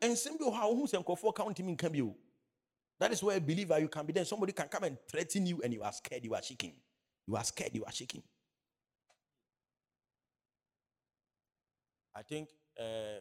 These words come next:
who was the Minim say focus? Who said, Pa-, I think Minim said Papa Joe, I forgot it many years ago. In my house yesterday, I was telling Uba. One guy came there. We saw the guy. He came there to come and mend chairs, or be mend the chairs.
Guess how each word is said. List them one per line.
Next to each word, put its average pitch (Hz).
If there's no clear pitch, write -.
who 147
was 127
the 120
Minim 123
say 131
focus? 131
Who 120
said, 113
Pa-, 101
I 113
think 160
Minim 135
said 131
Papa 113
Joe, 143
I 117
forgot 117
it 110
many 156
years 147
ago. 107
In 120
my 123
house 127
yesterday, 143
I -
was 123
telling 147
Uba. 131
One 151
guy 156
came 151
there. 123
We 127
saw 175
the 127
guy. 113
He 127
came 170
there 156
to 123
come 151
and 123
mend 143
chairs, -
or 104
be 110
mend 110
the 135
chairs. -